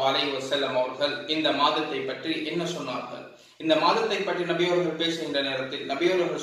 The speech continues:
சொன்னார்கள், "وهو شهر أوله رحمة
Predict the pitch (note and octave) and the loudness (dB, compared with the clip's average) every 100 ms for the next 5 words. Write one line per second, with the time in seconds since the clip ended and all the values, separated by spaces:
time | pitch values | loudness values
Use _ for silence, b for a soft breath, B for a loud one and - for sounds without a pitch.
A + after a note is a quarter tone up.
0 | C#3+ C3+ B2 B2 D3+ E3+ F3+ - - D3+ | -4 -2 -2 2 4 4 2 -4 4 6
1 | D3+ C#3+ C3+ C3+ - E3 D#3+ D3+ C3+ B | 6 4 0 2 2 2 2 0 0 B
2 | B D3+ D3 E3+ F#3+ E3+ D#3+ D3+ C#3+ - | B 4 6 6 6 6 4 4 4 0
3 | F3 F#3 F3+ D3 C#3+ | 0 0 2 0 -2